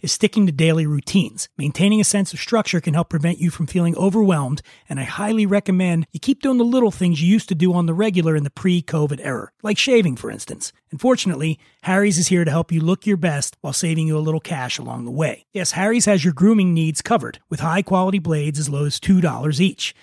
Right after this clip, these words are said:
delivered straight to your doorstep. Cut out the middleman, manufacturing blades in a German factory that's been honing the craft for a century, which means you get incredibly high-quality blades at factory direct prices.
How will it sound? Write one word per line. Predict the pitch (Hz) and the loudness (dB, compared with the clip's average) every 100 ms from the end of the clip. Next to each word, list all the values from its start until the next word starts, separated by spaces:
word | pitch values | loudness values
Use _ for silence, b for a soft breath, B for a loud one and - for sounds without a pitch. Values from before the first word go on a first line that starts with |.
| b | b
delivered | - 160 151 | -8 -4 -2
straight | - - 185 185 - | -2 0 2 2 0
to | 185 | 0
your | 147 143 143 | 2 2 0
doorstep. | 127 139 139 - - - - _ | -2 -4 -4 -4 -8 -10 -16 _
Cut | - 196 | 0 2
out | 208 226 | 2 2
the | |
middleman, | 226 190 180 170 170 170 b b _ | 2 4 2 2 0 -2 b b _
manufacturing | 156 160 170 185 170 - 190 | -4 -2 -2 -2 -6 -2 -2
blades | 165 165 165 165 | 0 0 0 0
in | 156 | 0
a | |
German | 147 165 180 190 | 2 2 4 2
factory | - 165 160 165 | 0 -2 -2 -2
that's | 156 - | -2 -2
been | 175 | -2
honing | - 185 196 208 | 2 4 4 4
the | 202 | 0
craft | - 151 139 - | -2 -4 -4 -6
for | 147 | -6
a | |
century, | 139 - 202 - - - _ | -4 2 2 2 -6 -14 _
which | 147 - | -8 0
means | 170 156 | 2 2
you | 160 | 2
get | 151 156 | 2 0
incredibly | 170 160 - 208 202 190 214 | 0 -2 0 0 2 2 0
high-quality | 170 185 180 - 185 175 185 | 0 -2 -2 -2 0 0 0
blades | 160 202 190 135 127 - b b b | 0 0 0 -2 -4 -8 b b b
at | 160 | -10
factory | - - 160 - 165 160 | -6 -2 -2 0 0 2
direct | 156 156 143 - | 2 0 -2 -8
prices. | - 165 147 - - | -4 -2 -2 -4 -6